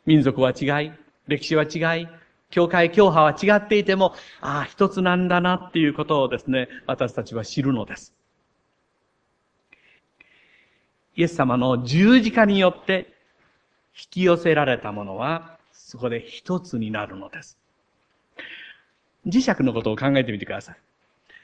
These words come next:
磁石でですね、こう、持っていくと、金属の鉄なんかはですね、磁石に引き寄せられてきます。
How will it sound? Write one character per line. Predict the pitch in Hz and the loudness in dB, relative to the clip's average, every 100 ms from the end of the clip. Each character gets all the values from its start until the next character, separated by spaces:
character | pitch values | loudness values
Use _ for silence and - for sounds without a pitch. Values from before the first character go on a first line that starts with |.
| - _ | -20 _
磁 | 156 | -6
石 | 190 190 143 | 0 0 0
で | 123 | -2
で | 107 | -4
す | 113 | -4
ね、 | 127 120 113 | -2 -2 -4
こ | 120 113 107 123 123 - - | -4 -4 -6 -8 -10 -12 -16
う、 | - | 0
持 | 143 | 2
っ | 147 | 2
て | 127 | 0
い | 110 | -2
く | 123 | 6
と、 | 143 139 - - - _ _ _ _ _ _ _ _ _ _ _ _ _ _ _ _ _ _ _ | 8 8 6 -12 -18 _ _ _ _ _ _ _ _ _ _ _ _ _ _ _ _ _ _ _
金 | 185 | 0
属 | 147 131 123 139 | 2 0 -2 -2
の | 135 117 - _ _ _ _ _ _ _ | -2 -2 -8 _ _ _ _ _ _ _
鉄 | - - | -2 0
な | 139 123 | 0 0
ん | |
か | 113 | -2
は | 113 | -2
で | 113 | -2
す | 113 | -4
ね、 | 131 | -2
磁 | 127 | -2
石 | 143 135 | -4 -4
に | 120 | -4
引 | 127 - | -4 2
き | 233 | 6
寄 | 254 | 8
せ | 247 | 8
ら | 220 | 6
れ | 175 | 4
て | 117 | 0
き | - | -10
ま | - - | -16 -20
す。 | _ | _